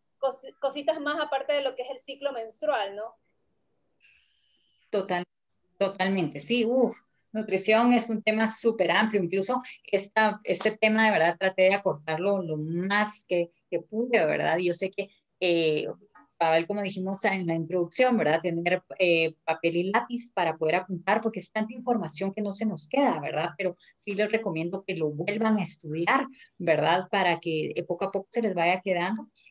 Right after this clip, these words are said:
Speaker 2: Y s-, con mucho gusto, yo le dejé mi número de, de teléfono a,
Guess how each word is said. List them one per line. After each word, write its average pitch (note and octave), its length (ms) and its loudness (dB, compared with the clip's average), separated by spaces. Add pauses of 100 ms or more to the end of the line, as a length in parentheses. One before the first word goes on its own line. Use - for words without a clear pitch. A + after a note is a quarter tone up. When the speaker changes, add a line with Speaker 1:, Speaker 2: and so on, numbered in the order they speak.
(140)
Speaker 2:
Y G#3 100 0
s-, G3+ 220 -8
con F#3 180 -2
mucho F3 300 -2
gusto, G3+ 480 2
yo F#3+ 180 -2
le G3+ 220 2
dejé F#3 560 -2
mi G3 160 -2
número G3 480 0
de, F3+ 400 0
de E3+ 100 -2
teléfono G#3 580 -2
a, F3+ 120 0